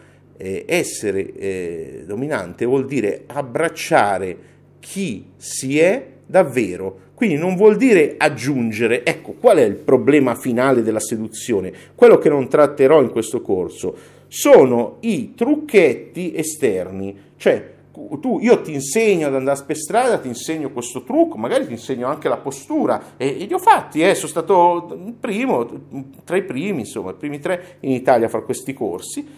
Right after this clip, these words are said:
ma i trucchetti esterni velocemente ho capito che, eh, sedurre divertendosi non era il conto principale, ma i partecipanti avevano bisogno di un corso che ho creato subito, che è stato Cambiare divertendosi,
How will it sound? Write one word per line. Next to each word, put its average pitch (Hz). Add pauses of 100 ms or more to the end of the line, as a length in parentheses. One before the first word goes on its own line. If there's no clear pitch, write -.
(160)
ma 185
i 110
trucchetti -
esterni 160
velocemente 180
ho 98
capito 131 (200)
che, 151
eh, 90
sedurre 151
divertendosi 135
non 120
era 139
il -
conto 127
principale, -
ma 139
i 104
partecipanti 147
avevano 113
bisogno 123
di 104
un -
corso 101
che -
ho -
creato 90
subito, 92
che 143
è -
stato -
Cambiare 98
divertendosi, 87